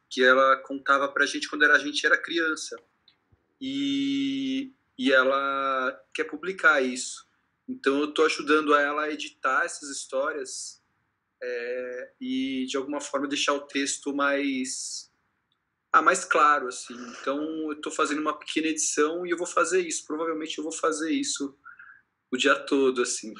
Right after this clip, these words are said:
Pra mim tá uma missão bem, bem gostosa de fazer, bem importante, assim, que eu sinto que pra ela é importante e pra mim também passou a ser, assim. Então, tá bem gostoso e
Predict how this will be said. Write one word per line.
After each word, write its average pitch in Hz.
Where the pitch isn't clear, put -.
Pra 123
mim 127
tá 139
uma 139
missão 147
bem, 165
bem 151
gostosa 151
de 123
fazer, 127
bem 151
importante, 139
assim, 120
que -
eu 120
sinto -
que -
pra 131
ela 165
é 165
importante 151
e 131
pra 135
mim 139
também 139
passou 143
a 135
ser, 117
assim. 113
Então, 120
tá 127
bem 127
gostoso 131
e 135